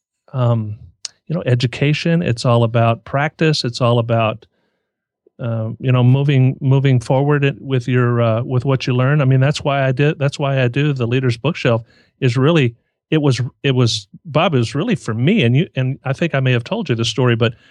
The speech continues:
when I started the Leaders, the Leader's Bookshelf, that was about me. That was about me d-,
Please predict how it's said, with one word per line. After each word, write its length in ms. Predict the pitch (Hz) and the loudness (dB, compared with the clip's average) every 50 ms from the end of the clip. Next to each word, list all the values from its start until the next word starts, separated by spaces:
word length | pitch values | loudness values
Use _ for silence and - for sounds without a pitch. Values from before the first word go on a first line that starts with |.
| _ _ _ | _ _ _
when 140 | 135 135 | -2 0
I 100 | 160 214 | 0 0
started 320 | 214 - - 190 190 196 190 | 0 0 0 0 0 2 0
the 100 | 156 135 | 2 2
Leaders, 340 | 151 165 165 160 139 - - - | 2 2 2 2 -2 -4 -8 -4
the 180 | 147 131 123 | -2 0 2
Leader's 280 | 127 147 156 156 135 - | 2 2 2 2 0 0
Bookshelf, 400 | - - 156 - - 185 190 185 _ _ _ _ _ _ - | 0 -2 -2 0 0 0 0 0 _ _ _ _ _ _ -4
that 160 | - - 311 | -4 0 0
was 140 | 165 135 139 | 0 2 2
about 280 | 123 127 117 110 - | 2 0 -2 -2 -4
me. 380 | 110 110 120 151 160 107 90 - _ _ _ _ _ _ _ _ _ | -4 -2 -2 0 0 -2 -4 -8 _ _ _ _ _ _ _ _ _
That 120 | 143 180 | -2 -2
was 100 | 208 175 | 0 0
about 240 | 165 147 135 113 107 | 0 0 0 0 0
me 320 | 127 131 139 156 175 170 | 0 0 2 2 2 2
d-, 140 | 143 143 - | 0 -2 -6